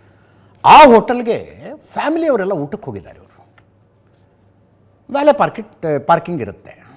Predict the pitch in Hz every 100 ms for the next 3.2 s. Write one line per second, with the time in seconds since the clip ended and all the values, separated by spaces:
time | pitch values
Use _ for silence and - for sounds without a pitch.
0 | _ 220 214 165 - 247 214 147 123 117
1 | 139 175 - _ _ _ - 285 180 165
2 | 262 294 262 226 302 214 208 196 - 87
3 | 90 -